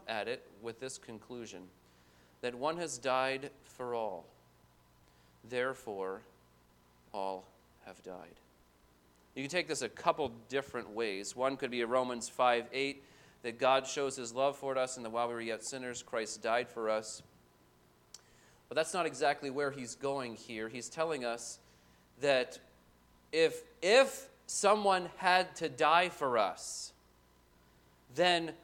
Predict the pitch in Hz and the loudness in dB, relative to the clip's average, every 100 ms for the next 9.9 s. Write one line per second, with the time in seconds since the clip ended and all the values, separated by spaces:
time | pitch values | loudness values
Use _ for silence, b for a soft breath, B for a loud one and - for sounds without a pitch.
0 | - _ _ _ 123 135 202 262 285 - | -20 _ _ _ -12 -2 0 2 0 0
1 | 214 196 165 - 175 156 135 135 143 123 | 2 2 0 0 2 2 0 -2 0 0
2 | 87 73 - - _ _ - 123 110 95 | -2 -10 -20 -20 _ _ -12 -12 -12 -14
3 | - 139 101 - - - _ _ _ _ | -12 -10 -10 -14 -20 -20 _ _ _ _
4 | _ _ B B B B 180 - - 240 | _ _ B B B B -4 -2 0 2
5 | 269 294 226 233 247 254 247 - 240 247 | 2 0 0 -2 -2 -4 -10 -8 -4 -2
6 | 202 160 - - 226 240 180 180 - - | 0 0 -2 -6 -2 0 0 -4 -10 -14
7 | B B B - 233 233 202 220 254 269 | B B B 4 4 4 0 -2 -2 0
8 | 233 220 214 214 214 214 - _ _ _ | 0 2 4 4 2 -2 -14 _ _ _
9 | _ 139 - 202 214 202 - 92 82 | _ -16 -2 0 0 -2 -10 -14 -16